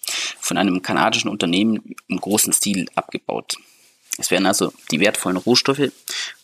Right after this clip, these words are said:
durch ein ausländisches Unternehmen aus dem Land geholt.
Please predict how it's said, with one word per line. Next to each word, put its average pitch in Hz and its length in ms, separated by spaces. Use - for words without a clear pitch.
durch - 200
ein - 240
ausländisches 135 520
Unternehmen 110 680
aus 82 240
dem 71 140
Land 76 320
geholt. - 540